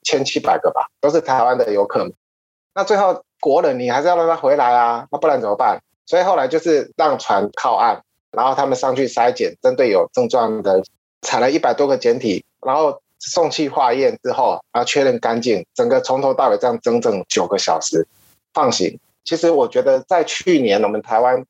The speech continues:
都一直说防疫成功，这一场战役是蛮重要的关键。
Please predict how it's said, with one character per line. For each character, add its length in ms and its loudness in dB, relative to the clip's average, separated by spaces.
都 200 2
一 40 -4
直 120 -14
说 160 0
防 260 0
疫 60 2
成 200 -8
功， 340 0
这 100 2
一 40 2
场 320 -4
战 220 0
役 140 2
是 180 -2
蛮 300 -4
重 180 -2
要 160 0
的 120 -4
关 280 -2
键。 220 -2